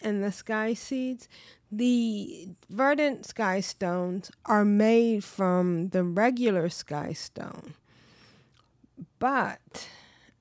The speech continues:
uh, and, <laughs> and the, and the, uh, verdant sky stones are also made from dewy sky seeds. So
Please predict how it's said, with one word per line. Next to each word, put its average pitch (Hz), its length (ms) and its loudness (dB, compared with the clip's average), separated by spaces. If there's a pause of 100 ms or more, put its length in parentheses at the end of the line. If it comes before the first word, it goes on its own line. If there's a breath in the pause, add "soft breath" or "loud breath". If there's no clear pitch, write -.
(160)
uh, 196 160 0
and, 233 380 6
<laughs> - 1900 -8
and 240 340 6
the, 226 180 4 (120)
and 233 280 6
the, 220 200 6
uh, 202 160 0
verdant 277 460 4
sky 240 300 2
stones 220 540 2 (100)
are 202 460 4 (160)
also 247 440 2
made 185 420 4
from 185 360 -2
dewy 359 480 8
sky 180 520 -4
seeds. - 680 -10
So 190 380 0